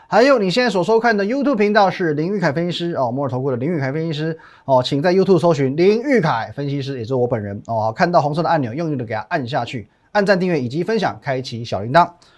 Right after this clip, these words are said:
好，紧接着来看一下今天台股。今天台股非常非常的可怕哦，盘中一度跌到五百七十四点，中场呢下跌两百八十八点，收在一六九三三。同时呢，又再次的爆出台股的一个天量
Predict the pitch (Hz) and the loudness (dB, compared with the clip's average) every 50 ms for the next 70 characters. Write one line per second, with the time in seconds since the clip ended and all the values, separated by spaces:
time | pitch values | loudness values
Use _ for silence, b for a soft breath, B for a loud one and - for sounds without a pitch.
0 | b b b b _ - - 277 294 - - _ - - 160 170 170 220 240 233 | b b b b _ 6 6 6 6 4 0 _ -6 -4 -2 -2 0 4 4 6
1 | 214 190 160 156 160 156 175 180 160 165 160 147 185 180 180 160 143 147 147 147 | 6 6 4 4 4 2 2 0 0 0 -2 -2 -2 -4 -2 -2 -2 -2 -2 -2
2 | 131 131 143 233 254 240 202 208 185 147 - - 240 233 233 208 - 165 143 135 | -4 -4 -2 -2 0 2 2 0 0 -2 0 4 4 4 4 2 0 0 -2 -2
3 | - - _ - 196 175 175 - 156 127 127 117 127 110 101 - - - 135 110 | -4 -8 _ -2 0 0 0 -2 -6 -6 -6 -8 -8 -10 -10 -10 -8 -6 -2 0
4 | 135 160 110 - b b b b b b b b b - 139 135 123 117 117 117 | 2 2 0 0 b b b b b b b b b 0 2 4 4 4 2 2
5 | - 160 175 190 196 220 185 175 175 214 165 156 147 151 151 - 143 - 175 220 | 4 4 4 6 4 2 2 2 2 2 2 2 0 2 4 4 4 4 0 4
6 | 220 - 170 131 113 - - - 208 208 170 160 - - 220 165 139 117 92 107 | 4 6 6 6 2 -2 -2 0 0 0 0 -2 -4 -4 -4 -2 -2 -4 -4 -6
7 | 113 _ - 277 285 262 226 185 156 156 160 156 151 - b b b b b b | -8 _ 4 6 6 6 4 4 4 4 2 0 0 -4 b b b b b b
8 | - - 202 156 127 139 135 131 135 143 151 165 147 135 117 - - 147 151 - | 6 8 8 8 8 6 2 0 2 0 0 2 2 0 0 2 0 0 0 2
9 | - 165 165 156 120 107 101 - 165 151 151 - 156 131 117 - 196 196 202 208 | 2 2 2 2 -2 -6 -6 -4 -2 -2 0 0 0 0 0 -4 -4 -4 -4 -4
10 | 190 175 180 175 202 180 135 104 - - - - 117 92 95 92 - 151 143 135 | -4 -6 2 4 6 6 6 4 0 -6 -8 -8 -8 -8 -8 -4 0 0 0 0
11 | 135 - 131 - 131 131 - _ _ - 170 165 131 135 139 143 139 135 b b | 2 0 0 0 0 -6 -12 _ _ -6 -4 -4 -2 -2 -2 -2 -2 -4 b b
12 | b b b b - 214 233 165 131 - - 185 160 135 127 - 165 139 117 101 | b b b b 6 6 8 8 6 6 6 6 6 4 2 0 -2 -2 -2 -4
13 | - - - 127 120 117 - 127 127 - - 123 139 139 143 123 123 123 123 135 | 4 4 6 6 6 2 -2 -6 -6 -4 -4 -4 -4 -2 -2 -2 -2 -2 -2 -4
14 | 135 - 202 208 220 240 208 123 | 0 2 4 6 8 6 6 6